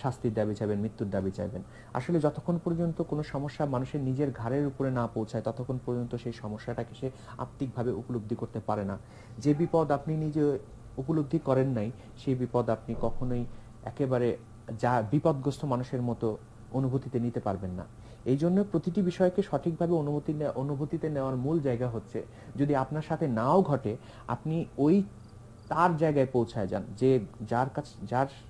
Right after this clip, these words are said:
যে যে বিপদে আছে, আপনি সেই বিপদে নেই, তার অনুভূতিটা যদি বোঝার জন্য তার ক্যারেক্টার যদি কিছুক্ষণ যদি আপনি প্লে করতে পারেন,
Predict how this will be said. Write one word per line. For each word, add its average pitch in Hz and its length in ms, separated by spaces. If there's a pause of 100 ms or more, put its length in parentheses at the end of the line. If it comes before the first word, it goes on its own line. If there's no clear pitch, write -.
(380)
যে 147 220
যে 147 180
বিপদে 147 440
আছে, 104 420 (320)
আপনি 139 240
সেই 147 140
বিপদে 135 420
নেই, 131 300 (320)
তার 135 200 (100)
অনুভূতিটা 160 500
যদি 151 180
বোঝার 139 300
জন্য 147 180 (100)
তার 147 200
ক্যারেক্টার 156 420
যদি 147 220
কিছুক্ষণ 151 340
যদি 135 180
আপনি 131 180
প্লে 147 200
করতে 135 300
পারেন, 110 220